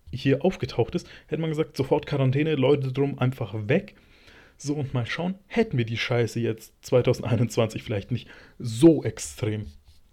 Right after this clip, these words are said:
Wollte ich nur mal sagen, dass man schon dreiundneunzig ungefähr wusste, wie man mit Seuchen umgeht.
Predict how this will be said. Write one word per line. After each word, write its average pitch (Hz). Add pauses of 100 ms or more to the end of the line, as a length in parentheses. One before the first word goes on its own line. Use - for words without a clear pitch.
(580)
Wollte 147
ich -
nur 123
mal 117
sagen, 170
dass 131
man 135 (180)
schon -
dreiundneunzig 143
ungefähr 131
wusste, 123
wie 123
man 120
mit 113
Seuchen 113
umgeht. 107